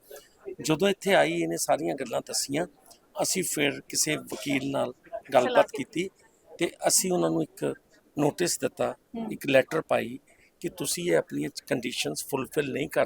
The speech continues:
Speaker 1: ਰਹੇ।
Speaker 2: ਹੂੰ।
Speaker 1: ਹੁਣ ਇਹਨੇ ਜਾਣਾ ਟੂਰ ਤੋਂ, ਟਿਕਟਾਂ ਬੁੱਕ ਹੈ
Speaker 2: ਹੂੰ।
Speaker 1: ਤੇ ਇਹਨੇ ਚਲੇ ਜਾਣਾ ਹੈਗਾ,
Speaker 2: ਹੂੰ।
Speaker 1: ਪਰ ਤੁਸੀਂ ਇਹ, ਇਹਦੇ ਬਾਰੇ ਦੱਸੋ। ਕਹਿੰਦੇ, "ਤੁਸੀਂ ਜਾ ਕੇ ਆਓ, ਜੇ ਤੁਸੀਂ ਨਾ ਗਏ
Speaker 2: ਹੂੰ।
Speaker 1: ਕਰਾਊਨ ਲੈ ਲਾਂਗੇ, ਜੇ ਤੁਸੀਂ ਪਹਿਲੇ ਦਿਨ ਤੋਂ ਹੀ, ਜੇ ਤੁਸੀਂ ਐਗਰੀਮੈਂਟ ਸਾਈਨ ਨਹੀਂ ਕੀਤਾ,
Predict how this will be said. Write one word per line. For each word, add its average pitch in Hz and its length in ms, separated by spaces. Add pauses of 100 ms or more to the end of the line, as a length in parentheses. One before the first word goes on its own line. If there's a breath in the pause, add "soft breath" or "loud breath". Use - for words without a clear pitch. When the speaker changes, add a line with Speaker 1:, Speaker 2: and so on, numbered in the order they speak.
(100)
Speaker 1:
ਰਹੇ। 165 140 (120)
Speaker 2:
ਹੂੰ। 233 260 (100)
Speaker 1:
ਹੁਣ 143 120
ਇਹਨੇ 175 180
ਜਾਣਾ 135 360
ਟੂਰ 147 320
ਤੋਂ, 175 180
ਟਿਕਟਾਂ 175 300
ਬੁੱਕ 131 360
ਹੈ 110 80 (200)
Speaker 2:
ਹੂੰ। 226 240 (120)
Speaker 1:
ਤੇ 165 80
ਇਹਨੇ 175 120
ਚਲੇ 135 320
ਜਾਣਾ 127 300
ਹੈਗਾ, 127 220
Speaker 2:
ਹੂੰ। 226 140 (280)
Speaker 1:
ਪਰ 170 80
ਤੁਸੀਂ 175 440
ਇਹ, 160 200 (320)
ਇਹਦੇ 185 160
ਬਾਰੇ 143 280
ਦੱਸੋ। - 300
ਕਹਿੰਦੇ, 175 320
"ਤੁਸੀਂ 170 240
ਜਾ 135 180
ਕੇ 160 220
ਆਓ, 143 260 (380 loud breath)
ਜੇ 175 100
ਤੁਸੀਂ 196 300
ਨਾ 170 280
ਗਏ 165 220
Speaker 2:
ਹੂੰ। - 340
Speaker 1:
ਕਰਾਊਨ 160 320
ਲੈ 147 120
ਲਾਂਗੇ, 131 300 (320 loud breath)
ਜੇ 165 100
ਤੁਸੀਂ 185 400
ਪਹਿਲੇ 220 240
ਦਿਨ 156 200
ਤੋਂ 143 160
ਹੀ, 117 60 (320 soft breath)
ਜੇ 180 80
ਤੁਸੀਂ 185 380
ਐਗਰੀਮੈਂਟ 170 400
ਸਾਈਨ 160 360
ਨਹੀਂ 196 140
ਕੀਤਾ, - 440